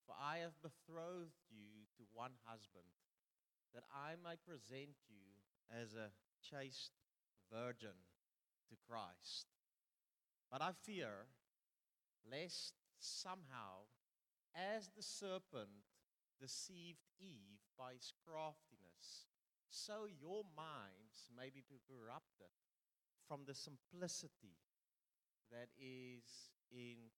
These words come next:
Christ. For if he who comes preaches another Jesus, whom we have not preached, or if you receive a different spirit, which you have not received, or a different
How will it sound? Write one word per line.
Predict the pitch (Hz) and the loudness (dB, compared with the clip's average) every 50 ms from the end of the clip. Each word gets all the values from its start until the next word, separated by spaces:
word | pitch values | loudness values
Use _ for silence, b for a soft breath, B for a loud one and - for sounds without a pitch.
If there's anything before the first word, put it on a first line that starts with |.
| - - | -20 -12
Christ. | - 110 107 98 92 92 90 - - - - - - - _ _ _ _ _ _ _ _ _ _ _ _ _ _ _ _ _ _ _ _ _ | -8 -6 -6 -6 -6 -10 -14 -12 -10 -8 -8 -8 -10 -12 _ _ _ _ _ _ _ _ _ _ _ _ _ _ _ _ _ _ _ _ _
For | 143 135 135 - | -10 -10 -8 -6
if | 165 196 233 247 233 - - - - _ _ _ _ _ - | -4 -4 -4 -4 -4 -8 -12 -20 -20 _ _ _ _ _ -10
he | 135 185 214 220 214 220 208 | -6 -4 -4 -4 -4 -4 -4
who | 180 170 165 - | -6 -6 -8 -10
comes | - - 180 170 170 165 170 165 - - - - - - _ _ | -8 -4 -2 -2 -2 -2 -6 -8 -8 -6 -6 -8 -8 -12 _ _
preaches | - 175 175 170 - - 214 190 165 - - - - | -6 -4 -4 -4 -4 -6 -6 -4 -4 -4 -6 -6 -10
another | 143 127 127 135 139 151 156 175 | -14 -12 -8 -6 -6 -6 -6 -8
Jesus, | 151 - 143 139 139 127 113 113 104 - - - - - _ _ _ _ _ _ _ _ _ _ _ | -10 -8 -8 -8 -8 -8 -8 -10 -8 -8 -8 -8 -8 -10 _ _ _ _ _ _ _ _ _ _ _
whom | - 147 151 147 | -12 -8 -4 -2
we | 156 196 202 196 | 0 2 2 2
have | 190 - - 139 | 0 0 -2 -4
not | 139 160 185 180 - - | -2 -2 -2 -2 -2 -8
preached, | - 151 139 123 113 - - - - - 127 | -10 -8 -8 -8 -6 -6 -8 -8 -8 -8 -8
or | 135 147 165 | -10 -8 -8
if | 185 240 220 - | -6 -8 -8 -8
you | - 254 262 | -10 -10 -8
receive | 254 240 - - - - 220 208 214 202 180 | -4 -2 -2 -2 -2 -2 -6 -8 -8 -8 -10
a | 180 - - 208 | -10 -6 -4 -4
different | 208 - - - 220 202 - | -4 -4 -6 -8 -4 -2 -2
spirit, | - - - - 123 107 98 98 - _ _ _ _ _ _ _ _ _ _ _ _ | -2 -2 -2 -6 -8 -8 -8 -8 -12 _ _ _ _ _ _ _ _ _ _ _ _
which | - 143 139 - 185 | -12 -10 -8 -4 -2
you | 190 | -2
have | 185 165 - 147 | -2 -2 -4 -2
not | 151 165 196 208 - - | 0 2 2 2 0 -4
received, | 208 196 - - - - 123 110 110 107 _ _ _ _ | -6 -4 -4 -4 -4 -6 -10 -14 -16 -16 _ _ _ _
or | - 185 196 196 | -2 0 0 0
a | 175 143 - | 0 0 -2
different | 214 208 - - 226 208 | -4 -4 -6 -10 -12 -12